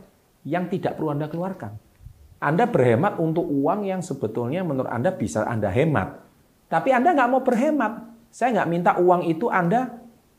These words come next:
bagikan untuk uang yang, eh, uang foya-foya lah istilahnya. Uang foya-foya Anda sisihkan menjadi emas. Saya jamin Anda bisa punya satu kilogram emas dalam hidup Anda. I'm sure.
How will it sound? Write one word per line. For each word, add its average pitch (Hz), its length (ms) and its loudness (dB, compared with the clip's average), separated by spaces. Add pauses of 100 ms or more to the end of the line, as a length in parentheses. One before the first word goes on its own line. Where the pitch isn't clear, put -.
(140)
bagikan 131 640 6
untuk 170 320 2
uang 190 480 4
yang, 180 320 0 (640)
eh, 143 460 4 (100)
uang 240 160 6
foya-foya 247 720 12
lah 147 160 12
istilahnya. 117 400 6
Uang 220 160 8
foya-foya 196 640 8
Anda 196 240 4
sisihkan 190 480 -2
menjadi 123 320 0
emas. 123 480 -10 (640)
Saya 147 240 -2
jamin 123 240 2
Anda 117 240 0
bisa 98 240 -4
punya 95 240 -6
satu 95 240 -10
kilogram 92 400 -8
emas 92 160 -10
dalam 87 240 -12
hidup - 240 -16
Anda. - 160 -20 (640)
I'm 110 320 -4
sure. - 400 -6